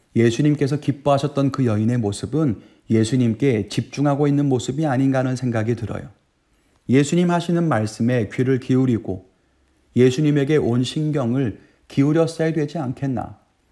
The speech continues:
왜 제자들은 예수님께서 예루살렘에 들어와 죽음을 향해 달려가시는데 그것을 알지를 못했을까? 왜 죽음에 대해 말씀하셨는데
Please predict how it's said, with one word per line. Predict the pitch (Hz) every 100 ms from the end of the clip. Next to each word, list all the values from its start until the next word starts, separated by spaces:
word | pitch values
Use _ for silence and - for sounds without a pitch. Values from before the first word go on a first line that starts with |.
| _ _
왜 | - 139
제자들은 | 170 120 139 135 127 131 135 98 - _ -
예수님께서 | 120 120 139 139 135 135 139
예루살렘에 | 120 117 127 131 123 123 117
들어와 | 117 113 107 113 101
죽음을 | - 113 131 135
향해 | 131 131
달려가시는데 | 120 113 113 110 107 110 104 104 117 110 - -
그것을 | - 113 123
알지를 | 107 101 113 110
못했을까? | 101 - 110 - 117 113 101 101 _ _ _ _ _ -
왜 | 123 120
죽음에 | - 113 135 135
대해 | 127 131
말씀하셨는데 | 113 101 113 113 131 131 117 104 147 143 107 -